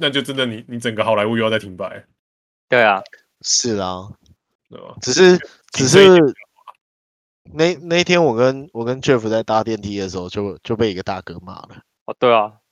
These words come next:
Speaker 2: 我，
Speaker 3: 对啊。
Speaker 2: 我们被大哥骂大，被骂大哥。
Speaker 3: 对啊。超凶的欸，<laughs> 超可怕的。
Speaker 1: 他说什么？
Speaker 3: 他，他就我跟 Jeff 在讲话，讲得很开心啊，然后进电梯啊，然后那个，那个大哥就用很低沉的那种，“大哥！”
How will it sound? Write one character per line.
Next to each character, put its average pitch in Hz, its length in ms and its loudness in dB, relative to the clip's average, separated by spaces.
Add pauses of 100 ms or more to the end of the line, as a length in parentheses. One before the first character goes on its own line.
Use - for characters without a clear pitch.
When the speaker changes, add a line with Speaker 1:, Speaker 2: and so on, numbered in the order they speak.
(140)
Speaker 2:
我， 139 120 4
Speaker 3:
对 139 100 8
啊。 147 80 8
Speaker 2:
我 147 120 6
们 139 100 0
被 190 80 6
大 165 180 4
哥 151 240 2
骂 147 160 4
大， 127 400 2
被 156 140 -2
骂 131 320 0
大 113 160 4
哥。 101 80 2 (320)
Speaker 3:
对 175 220 4
啊。 170 180 4
超 160 100 8
凶 175 320 4
的 170 100 6
欸， 135 140 6
<laughs> - 20 4
超 151 160 0
可 156 160 4
怕 127 220 4
的。 95 260 -4 (640)
Speaker 1:
他 117 80 -14
说 113 140 -20
什 110 100 -20
么？ 90 180 -20 (720)
Speaker 3:
他， 139 160 0 (220)
他 156 340 4
就 170 160 4
我 117 140 0
跟 143 160 -2
Jeff 139 260 0
在 123 120 2
讲 110 160 -6
话， 110 280 -6
讲 101 200 -10
得 101 60 -16
很 95 100 -20
开 98 180 -6
心 95 260 -12
啊， 90 120 -18
然 92 100 -14
后 98 60 -10
进 107 180 -14
电 95 220 -12
梯 82 220 -12
啊， - 200 -16 (100)
然 95 120 -10
后 107 180 -4
那 107 100 -12
个， 98 300 -8
那 113 80 -12
个 110 100 -4
大 110 200 0
哥 101 180 -6
就 101 260 -6 (460)
用 127 180 2
很 107 240 -8
低 110 180 -8
沉 95 200 -8
的 92 60 -14
那 95 160 -12
种 90 120 -20 (160)
，“大 - 120 0
哥！” 285 260 6